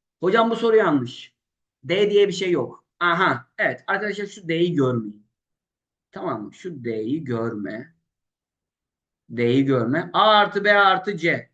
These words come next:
Bu kadar. A'yı, B'yi, C'yi bul. Tamam mı? Topla yeter.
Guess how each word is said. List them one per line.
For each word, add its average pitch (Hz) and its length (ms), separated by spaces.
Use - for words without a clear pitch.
Bu - 20
kadar. 117 240
A'yı, 185 400
B'yi, 180 520
C'yi 170 380
bul. 220 240
Tamam 151 300
mı? 107 180
Topla 180 320
yeter. 123 420